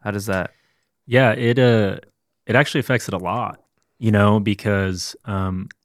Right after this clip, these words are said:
Speaker 2: when people see something different in you, which you'll know when
Speaker 1: Mm-hmm.
Speaker 2: there's something different in you 'cause God has planted that in you and gave you
Speaker 1: Mm-hmm.
Speaker 2: intuition and will, you know, and he,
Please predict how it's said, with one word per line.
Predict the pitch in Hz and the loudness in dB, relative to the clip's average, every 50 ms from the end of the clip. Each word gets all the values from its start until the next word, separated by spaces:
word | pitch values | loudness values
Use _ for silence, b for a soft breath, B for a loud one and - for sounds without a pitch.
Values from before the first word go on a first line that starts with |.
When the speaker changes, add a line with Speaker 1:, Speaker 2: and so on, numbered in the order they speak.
| _ _ _ _ _ _ _ _ _ _ _ _ | _ _ _ _ _ _ _ _ _ _ _ _
Speaker 2:
when | - 110 104 107 | -6 -4 -4 -4
people | - - 131 123 120 - 117 110 110 107 104 104 101 95 95 - _ _ _ _ _ _ _ _ _ _ _ _ _ _ _ _ _ _ _ _ _ _ _ _ _ _ _ _ _ | -4 -6 -6 -6 -4 -2 0 0 2 2 2 0 0 -4 -6 -10 _ _ _ _ _ _ _ _ _ _ _ _ _ _ _ _ _ _ _ _ _ _ _ _ _ _ _ _ _
see | - - - - - 117 110 110 113 117 120 127 - - _ _ _ _ _ _ _ | -14 -10 -8 -4 -2 -2 0 0 0 -2 -4 -6 -8 -12 _ _ _ _ _ _ _
something | - - - 127 120 - - 110 98 87 | -12 -4 -2 -2 -2 -2 -4 -6 -4 -4
different | 101 98 98 - 151 165 175 | -6 -8 -6 -10 -12 -12 -10
in | 160 165 | -10 -8
you, | 170 170 180 180 170 - _ _ _ _ _ _ _ _ _ _ _ _ | -6 -6 -6 -6 -8 -10 _ _ _ _ _ _ _ _ _ _ _ _
which | - 117 107 98 - - - - _ _ _ _ _ _ _ _ _ _ _ _ _ | -4 -4 -4 -4 -6 -12 -14 -18 _ _ _ _ _ _ _ _ _ _ _ _ _
you'll | - 120 147 185 151 104 | -2 2 2 4 4 2
know | 95 92 92 92 95 90 - - - _ _ _ | 0 -4 -4 -6 -6 -8 -10 -16 -20 _ _ _
when | - 113 113 104 | -10 -6 -4 -4
Speaker 1:
Mm-hmm. | 98 95 | -2 -2
Speaker 2:
there's | 90 92 - | -4 -4 -6
something | - 92 85 - 90 90 | -6 -8 -8 -10 -12 -12
different | 90 90 - - 90 82 | -12 -12 -12 -12 -14 -14
in | 82 82 | -14 -14
you | 82 82 | -16 -16
'cause | - - - - | -16 -16 -16 -12
God | - 92 82 82 82 85 | -10 -10 -10 -10 -10 -12
has | 87 85 87 90 - - _ _ _ _ _ _ _ _ _ | -12 -14 -14 -16 -18 -20 _ _ _ _ _ _ _ _ _
planted | - - - 90 87 - - - - | -14 -10 -8 -8 -8 -8 -10 -14 -14
that | - - - | -12 -12 -12
in | - - | -10 -10
you | - 107 107 | -10 -10 -10
and | 107 113 - 110 | -12 -12 -12 -12
gave | 107 104 98 | -10 -10 -8
you | 101 98 | -8 -8
Speaker 1:
Mm-hmm. | 101 | -8
Speaker 2:
intuition | 107 104 - - 104 104 104 - - - 98 98 98 | -10 -10 -12 -14 -14 -14 -14 -14 -14 -14 -12 -12 -12
and | 98 98 | -12 -12
will, | 101 101 101 - 104 104 | -12 -12 -12 -12 -12 -12
you | 104 98 | -12 -12
know, | 95 95 95 98 | -10 -10 -8 -8
and | 95 95 | -8 -8
he, | 95 92 - | -8 -8 -10